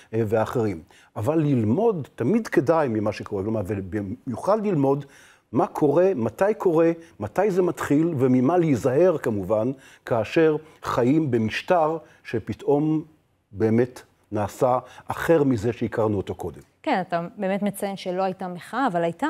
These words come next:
Speaker 2: אופוזיציה קומוניסטית.
Speaker 1: הייתה אופוזיציה, אה, קומוניסטית בהתחלה, אבל היטלר מיהר לאסור את ה-, אה, ראשי ה-, המפלגה הקומוניסטית מצד אחד, אבל גם את האופוזיציה שהייתה לו מקרב אנשיו שלו.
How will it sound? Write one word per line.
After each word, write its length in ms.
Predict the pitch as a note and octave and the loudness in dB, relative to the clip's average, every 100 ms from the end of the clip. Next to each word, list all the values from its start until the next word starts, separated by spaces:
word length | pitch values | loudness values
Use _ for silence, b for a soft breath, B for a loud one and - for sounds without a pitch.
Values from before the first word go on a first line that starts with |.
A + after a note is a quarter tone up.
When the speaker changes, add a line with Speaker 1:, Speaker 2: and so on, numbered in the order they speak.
| D4+ | -2
Speaker 2:
אופוזיציה 760 | G#3+ G3 E3 F#3+ - F#3+ F3 F3 | -2 -4 -2 -4 -4 -4 -4 -4
קומוניסטית. 760 | - F3 F3+ E3 - - _ _ _ | -4 -2 -4 -6 -12 -20 _ _ _
Speaker 1:
הייתה 380 | - G2 D3 D#3 D#3 - - | -16 -2 0 0 -2 -16 -12
אופוזיציה, 580 | C#3 - - A#2+ D3 - G#2+ | -12 -10 -6 -2 -2 -4 -4
אה, 200 | A#2 G2+ | -4 -2
קומוניסטית 400 | A2 B2+ D3+ - | 0 -2 -2 -2
בהתחלה, 500 | G#2 - A2+ E3 A#2+ - b b b | -2 -2 0 0 0 -10 b b b
אבל 180 | G2 A2 | -6 -4
היטלר 300 | E3+ E3 C#3 | -2 0 0
מיהר 320 | A#2+ A2 F3 | 2 2 4
לאסור 760 | D3+ A2+ - - F#3 C#3+ G#2+ b b b - | 4 0 -4 0 2 4 0 b b b -16
את 120 | G2+ | -2
ה-, 220 | A#2+ G#2+ G#2+ | 0 0 -2
אה, 220 | A2 G2+ G2 C3 A#2+ D3 | -4 -4 -4 -6 -10 -6
ראשי 560 | A#2 A2 - D3+ B2 A2 | -2 -2 0 0 0 -4
ה-, 120 | B2 A#2 - B2 A#2 _ B2 - | -4 -4 -6 -8 -8 _ -14 -8
המפלגה 440 | A#2 G#2+ - A2 A#2 | -2 -2 2 2 2
הקומוניסטית 600 | - G#2 G2+ C3+ D3 C#3 B B | 0 -2 0 -2 -4 -8 B B
מצד 240 | A2+ C3 A#2 | -2 0 0
אחד, 300 | A2+ C3+ G#3 - B B | 0 0 0 -6 B B
אבל 240 | G#2 B2 | 0 0
גם 260 | A2+ D#3 A#3 | 2 0 0
את 100 | - | 0
האופוזיציה 580 | E3+ - B2 F#3 - C3 | -2 0 -2 -4 -6 -4
שהייתה 340 | B2+ A2 D#3+ | -4 -2 -2
לו 320 | F#3 F3 E3+ E3+ b b b - | 2 4 2 -2 b b b -4
מקרב 480 | C3 - D#3+ E3+ C#3 | -4 2 2 4 2
אנשיו 380 | B2 - D3 | -2 0 -2
שלו. 420 | C3+ - C#3 E3+ | -2 -2 2 2